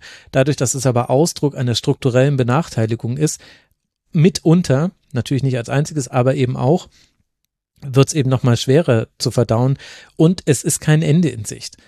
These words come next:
Also so schnell wird sich das nicht verändern. Ich hoffe, hoffe, dass wir vielleicht schon, naja, in fünf oder eher wahrscheinlich in zehn Jahren zurückblicken und sagen, ja, damals, da haben die noch anders trainiert, da hatten die noch andere Schuhe, da wurden die noch ganz anders eingesetzt.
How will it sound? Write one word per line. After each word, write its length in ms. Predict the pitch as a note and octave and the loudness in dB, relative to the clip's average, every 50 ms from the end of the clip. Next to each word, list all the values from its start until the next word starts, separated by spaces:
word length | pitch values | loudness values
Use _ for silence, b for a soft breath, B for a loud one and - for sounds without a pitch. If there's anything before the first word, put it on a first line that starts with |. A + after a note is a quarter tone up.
| b b b b b b b _ _ | b b b b b b b _ _
Also 220 | - A#2+ G#2+ B2+ | -8 -8 -6 -6
so 220 | B2 A2+ C3 C3+ D3 | -6 -4 -2 -2 -2
schnell 320 | - - D3 C#3 C#3+ C3+ | 0 2 2 2 4 4
wird 140 | C#3+ C#3 - | 2 0 0
sich 140 | - C3+ - | -2 -2 -2
das 180 | - C3+ - | -2 -2 0
nicht 140 | - C3 - | -2 -4 -4
verändern. 400 | - C3+ C3 B2+ D#3 D#3 A#2+ G#2+ | -4 -4 -4 -4 -2 -2 -4 -4
Ich 220 | A#2 A2+ - - - | -6 -8 -4 0 2
hoffe, 340 | E3+ F3 - - E3 C3 | 2 2 2 2 2 2
hoffe, 400 | B2+ F#3 F#3 - - B2+ A2 G#2 A#2 D3 - | 2 0 0 0 -2 -2 -2 -2 -6 -6 -4
dass 180 | - A#2 - | -4 -2 0
wir 80 | - C3+ | 0 0
vielleicht 280 | - C3+ C3+ C#3+ - - | 2 2 2 2 2 0
schon, 300 | - C#3 C3+ C3+ B2+ A#2 _ _ _ _ _ _ _ | 0 0 0 -2 -2 -6 _ _ _ _ _ _ _
naja, 280 | A#2+ A#2+ C3 D3+ C#3+ C#3+ | -8 -6 -6 -6 -6 -8
in 140 | F#3+ C#3+ A2+ | -8 -10 -10
fünf 380 | - - - D#3 F3+ F#3 - - | -4 0 2 2 2 0 0 -2
oder 340 | D3 C3 C3 C3 C3 B2+ - _ _ _ _ _ _ _ | -2 0 2 2 2 0 -2 _ _ _ _ _ _ _
eher 260 | - C#3+ C3+ E3 E3+ | 0 2 2 4 4
wahrscheinlich 340 | D3+ C#3 - D3 D3+ C#3+ - | 2 2 2 2 0 0 0
in 80 | D3+ B2 | -2 -2
zehn 260 | - - D3 E3+ F#3 | 0 2 2 4 4
Jahren 160 | E3+ D#3 D3 | 4 2 2
zurückblicken 480 | C3+ - - D#3 D#3+ - D3+ C#3 - C#3+ | 0 0 -2 -2 -2 0 -2 -2 -2 -2
und 80 | C3 A#2+ | -2 0
sagen, 240 | B2+ B2 C3 C3 | 0 0 2 2
ja, 340 | B2 B2 C3 D#3 F3+ F3+ E3 | 4 4 4 4 4 4 4
damals, 580 | C3 B2+ B2+ D3 D#3 D3 C3 B2 A2+ - - B B B B B B B B | 4 4 4 4 4 4 4 2 2 0 -4 B B B B B B B B
da 140 | - C3 A#2 | -2 0 2
haben 140 | C#3+ D3+ C#3+ | 4 4 4
die 80 | C#3+ | 2
noch 180 | C3+ C3 - - | 2 0 0 0
anders 260 | C#3+ C#3 C#3 B2+ - | 0 0 0 -2 -2
trainiert, 580 | - - C#3 C3+ C#3 C#3+ C#3+ C#3+ C#3 C#3+ C3+ - | 0 0 2 2 4 4 4 4 4 2 2 0
da 80 | B2 | 0
hatten 180 | A#2 C3 - - | 0 0 0 0
die 100 | C3+ B2+ | 0 0
noch 140 | B2+ A#2+ - | 0 0 -2
andere 280 | - C3 B2+ B2+ C3 | -2 -2 -2 -2 -2
Schuhe, 580 | B2 - - D3 C#3 C#3+ C#3+ C3+ C3 C3 C3 B2+ | -4 -4 -4 -2 0 2 4 4 4 2 2 2
da 160 | C3 B2 A#2+ | 2 2 4
wurden 180 | B2 C3+ C#3 C#3 | 4 4 4 4
die 80 | D3 | 2
noch 120 | C#3 C3+ - | 2 0 0
ganz 220 | - C#3 C3 - | 0 -2 -2 -2
anders 260 | C#3+ C3+ C#3 C3+ - | -2 0 0 0 0
eingesetzt. 580 | C3+ C3+ C3+ D3 D3 C3 C3 C#3 C3+ - - | -2 0 0 2 2 2 2 0 0 -2 -6